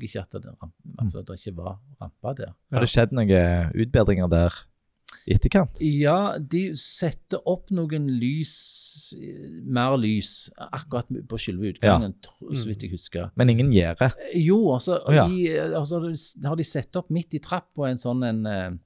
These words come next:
Speaker 1: en slags, eh, gjerdeting, eller en sånn,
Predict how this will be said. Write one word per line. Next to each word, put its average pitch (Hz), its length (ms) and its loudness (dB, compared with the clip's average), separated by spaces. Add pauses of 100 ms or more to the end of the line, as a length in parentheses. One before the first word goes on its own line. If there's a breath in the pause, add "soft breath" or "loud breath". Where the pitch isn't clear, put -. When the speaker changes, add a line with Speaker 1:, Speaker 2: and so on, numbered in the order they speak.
(480 loud breath)
Speaker 1:
en - 160 -4
slags, - 600 -4
eh, 104 320 -4
gjerdeting, 104 1300 -4
eller 107 180 -2
en 101 60 -4
sånn, 104 220 -8